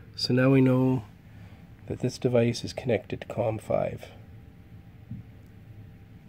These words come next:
Another way you can do it is type in devices, and it opens up another, it opens up this,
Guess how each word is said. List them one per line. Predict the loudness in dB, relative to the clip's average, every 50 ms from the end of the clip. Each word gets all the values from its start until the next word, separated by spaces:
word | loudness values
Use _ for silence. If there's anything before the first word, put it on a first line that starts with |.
| -20 -20 -12 -4
Another | 0 4 6 8 8
way | 8 8
you | 6 4
can | 2 2
do | 4 4 4
it | 4 4
is | 4 2
type | 2 0 0 0 2 2
in | 2 2 2
devices, | 0 0 2 2 0 0 0 -2 0 2 2 2 2 2 0 0 -2 -4 -8 -10 -14 -20 -20 -20 -20 -20 -18 -10 -6
and | -4 -2
it | -2 0 0
opens | -2 -2 -2 -4 -2 -2
up | -4 -4 -2 -2
another, | -2 0 0 0 0 0 0 0 -2 -2 -4 -8 -14 -20 -20 -20 -20 -20 -20 -20 -20 -20 -20 -20 -20 -20 -20 -20 -20 -20 -20 -20 -20 -20 -20 -20 -20 -20 -20 -20 -20 -20 -20 -20 -20 -20 -20 -20 -20 -20 -20 -20 -20 -20 -20 -20 -20 -20 -20 -20 -20 -20 -20 -20 -20 -20 -20 -20 -20 -20 -20 -20 -20 -20 -20 -20 -20 -20 -20 -20 -20 -20 -20 -20 -20 -20 -20 -20 -20 -20 -20 -20 -20 -20 -20 -20 -20 -18 -12 -6
it | -4 -4
opens | -2 -2 -2 -2 0
up | 0 -2 -2 -2 0
this, | 0 2 2 2 2 0 -4 -6 -10 -14 -14 -16